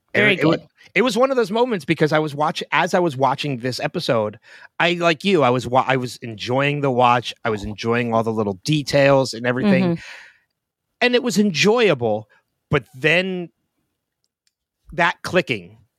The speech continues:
Speaker 1: Mm-hmm.
Speaker 2: and kind of realizing that, I was like, that just took this episode up to a whole new level.
Speaker 1: Right.
Speaker 2: Because it
Speaker 1: Yeah.
Speaker 2: shines a light on everything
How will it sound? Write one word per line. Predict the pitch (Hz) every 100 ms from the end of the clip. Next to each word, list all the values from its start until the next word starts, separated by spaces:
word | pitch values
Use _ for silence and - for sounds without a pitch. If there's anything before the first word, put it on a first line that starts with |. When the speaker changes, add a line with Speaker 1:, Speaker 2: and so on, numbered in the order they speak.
| _ _
Speaker 1:
Mm-hmm. | 202 180 175
Speaker 2:
and | 139 135 -
kind | 147 160
of | 139 110
realizing | 175 208 151 123 110 117 110
that, | 101 101 - _ _ _ _ -
I | 127
was | 127 120
like, | 117 - _ _ _ _ _ _ _ _ _
that | - 147 -
just | 135 -
took | - 131
this | - 127
episode | 131 117 120 123 110
up | 107 -
to | 120 90
a |
whole | 110 101
new | 92
level. | 90 87 - - _ _ _ - -
Speaker 1:
Right. | 180 175 - - _ _ -
Speaker 2:
Because | 139 147 139
it | 170
Speaker 1:
Yeah. | 233
Speaker 2:
shines | 320 165 156
a | 139
light | 135 139 151 139 _
on | 135 127 120 110 - _ _ 127
everything | 147 196 196 165 131 135 110 98 -